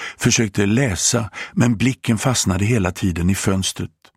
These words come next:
Mörkret låg som en hinna utanför.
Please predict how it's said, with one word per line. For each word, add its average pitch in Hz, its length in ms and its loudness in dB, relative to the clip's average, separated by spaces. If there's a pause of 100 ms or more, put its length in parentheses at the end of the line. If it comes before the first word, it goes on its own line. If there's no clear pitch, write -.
(600)
Mörkret 107 680 2
låg 98 340 2
som 87 180 0
en 85 100 0
hinna 85 520 2
utanför. 87 640 -2